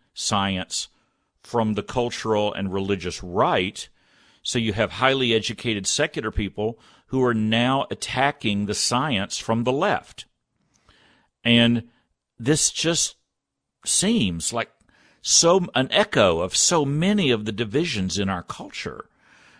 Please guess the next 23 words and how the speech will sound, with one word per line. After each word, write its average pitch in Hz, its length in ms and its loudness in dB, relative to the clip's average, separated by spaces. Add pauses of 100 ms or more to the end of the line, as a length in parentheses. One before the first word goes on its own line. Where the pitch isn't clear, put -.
(220)
uh, 123 100 4
that, 117 240 2
that 127 180 0
makes 143 240 2
it - 100 -4
so 120 200 0
hard 151 500 2
for - 240 -6
us 117 180 -2
to 117 100 -4
make 123 240 -2
any 113 160 -2
progress - 960 -8 (420)
on 110 180 0
something 117 720 2 (480)
like - 280 -6
covid 76 420 -8 (480)
and 123 300 2 (720)
the 123 120 2
vaccines 117 580 2
in 85 60 -10
particular. 85 480 -6
And 123 320 -4